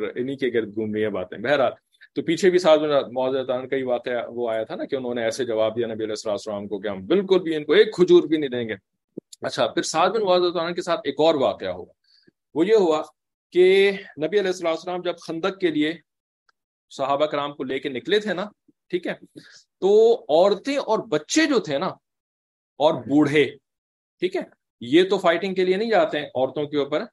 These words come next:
جہاد نہیں ہے unless کہ کوئی ایسی مجبوری آ جائے کہ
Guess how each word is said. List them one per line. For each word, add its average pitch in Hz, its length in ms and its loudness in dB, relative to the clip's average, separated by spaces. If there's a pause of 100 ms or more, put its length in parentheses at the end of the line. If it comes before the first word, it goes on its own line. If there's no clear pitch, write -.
(160)
جہاد 123 420 -2
نہیں 147 460 -6
ہے 139 140 0 (240)
unless 143 480 0
کہ 175 160 0
کوئی 151 180 -4 (140)
ایسی 135 300 -4
مجبوری 180 540 4
آ 151 120 6
جائے 131 200 -4 (520)
کہ 156 180 0